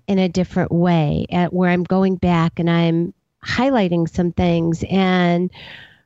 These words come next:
really falling into a new experience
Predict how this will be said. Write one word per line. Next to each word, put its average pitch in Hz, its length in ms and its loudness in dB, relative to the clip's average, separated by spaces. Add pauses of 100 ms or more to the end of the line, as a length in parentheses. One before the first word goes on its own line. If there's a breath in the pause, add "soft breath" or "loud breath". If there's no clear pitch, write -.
really 240 400 2
falling 208 520 0
into 190 380 0
a 185 80 2
new 180 360 2
experience 185 1080 -2